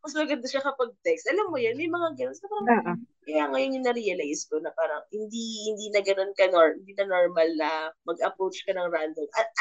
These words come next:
Speaker 1: unless, kasi unless parang maayos ka namang, kung magaling talaga yung social skills mo. Si Koya talaga feeling gwapo eh. Yun sa basis sa kwento ng kapatid ko. So, ayun nga, parang yun yung, ano, yun yung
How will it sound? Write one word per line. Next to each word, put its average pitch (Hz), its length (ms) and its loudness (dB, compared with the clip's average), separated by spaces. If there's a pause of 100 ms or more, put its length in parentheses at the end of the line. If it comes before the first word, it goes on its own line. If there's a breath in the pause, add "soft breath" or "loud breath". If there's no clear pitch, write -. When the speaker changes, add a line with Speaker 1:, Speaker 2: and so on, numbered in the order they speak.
Speaker 1:
unless, 185 600 2 (480 soft breath)
kasi 349 200 0 (600)
unless 269 360 0
parang 214 280 2
maayos 180 400 2
ka 196 80 2
namang, 180 320 -2 (120)
kung 214 120 -4
magaling 208 320 0
talaga 180 200 -6
yung 180 140 -6
social 165 340 0
skills 175 320 -12
mo. 202 60 -8 (300 soft breath)
Si 339 240 0
Koya 311 280 4
talaga 294 360 4
feeling 254 360 -2
gwapo 202 520 4
eh. 156 100 -2 (100)
Yun 202 120 -6
sa 180 440 0
basis 160 320 -4
sa 180 80 -8
kwento 151 240 -2
ng 156 240 -10
kapatid - 320 -10 (120)
ko. - 160 -14 (400 soft breath)
So, 427 160 4
ayun 359 320 6
nga, 160 160 4
parang 202 360 4
yun 262 200 -2
yung, 262 160 0
ano, 147 400 2
yun 214 240 -2
yung 202 120 -6